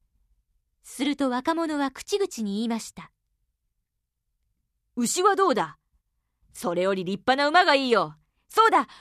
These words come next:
馬にしよう。いや、ゴルゴーンの首だ。」とペルセウスが言いました。それを聞いた王様が命令しました。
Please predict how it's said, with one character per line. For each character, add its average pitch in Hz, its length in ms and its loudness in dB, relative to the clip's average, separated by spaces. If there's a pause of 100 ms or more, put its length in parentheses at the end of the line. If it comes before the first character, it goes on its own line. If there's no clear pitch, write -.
馬 427 240 4
に 453 100 -2
し - 160 -4
よ 220 280 0 (680)
う。 175 60 -14
い - 20 -10
や、 190 180 0 (680)
ゴ 277 140 4
ル 381 100 2
ゴ 403 140 4
ー - 20 -2
ン 339 60 -4
の 277 80 -2
首 254 220 -4
だ。」 226 260 0 (1040)
と 320 180 -4 (360)
ペ 208 140 -6
ル 294 120 0
セ 381 220 -2
ウ 370 40 0
ス 339 160 -10
が 202 100 -8
言 196 160 -6
い 226 40 -4
ま 226 140 -4
し - 120 -18
た。 - 160 -20 (1900)
そ - 160 -2
れ 285 140 0
を 277 80 -2
聞 - 160 -8
い 247 80 -6
た 254 160 -2
王 269 100 0
様 254 240 -4
が 240 100 -2
命 247 220 -2
令 294 140 -2
し - 120 -12
ま 247 120 -6
し - 120 -18
た。 - 200 -20